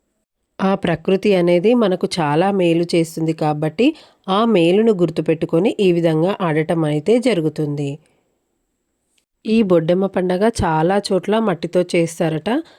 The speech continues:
కానీ మా దగ్గరైతే గుమ్మడాకులు, గుమ్మడి పువ్వులతో చేస్తూ ఉంటాము. కొన్ని చోట్ల చెక్కతో కూడా పూజిస్తూ ఉంటారట. పుట్టమన్ను తెచ్చి దానితో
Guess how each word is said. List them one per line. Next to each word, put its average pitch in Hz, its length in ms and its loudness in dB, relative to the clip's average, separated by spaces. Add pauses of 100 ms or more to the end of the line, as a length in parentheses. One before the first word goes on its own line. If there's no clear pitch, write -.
(160)
కానీ 165 300 0
మా 214 220 2
దగ్గరైతే 185 520 0
గుమ్మడాకులు, 160 680 0
గుమ్మడి 165 400 0
పువ్వులతో 156 480 -2
చేస్తూ 170 460 -2
ఉంటాము. 156 500 -2 (440)
కొన్ని 226 240 2
చోట్ల 190 340 2
చెక్కతో 185 500 -2
కూడా 185 280 -2
పూజిస్తూ 175 600 -2
ఉంటారట. 156 500 -2 (400)
పుట్టమన్ను 190 540 0
తెచ్చి 160 420 0
దానితో 160 460 0